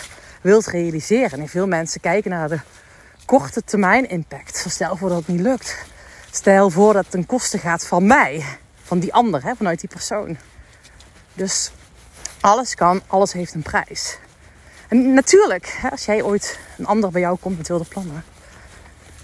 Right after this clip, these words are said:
dan wil ik je echt uitnodigen. "Hey, wat is jouw primaire reactie?" Supporter je hem? Grote kans trouwens dat jij hem supporter, omdat jij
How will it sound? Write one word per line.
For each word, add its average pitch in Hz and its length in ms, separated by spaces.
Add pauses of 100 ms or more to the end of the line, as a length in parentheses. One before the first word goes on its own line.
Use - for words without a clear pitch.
(760)
dan - 60
wil 190 80
ik 190 80
je - 80
echt - 180
uitnodigen. 185 500
"Hey, 233 160
wat 202 120
is - 80
jouw 190 80
primaire 170 460
reactie?" 175 400 (1300)
Supporter - 540
je 302 80
hem? 320 160 (360)
Grote - 280
kans 180 200
trouwens - 260
dat 165 100
jij 190 100
hem 185 100
supporter, - 480
omdat 170 220
jij 147 240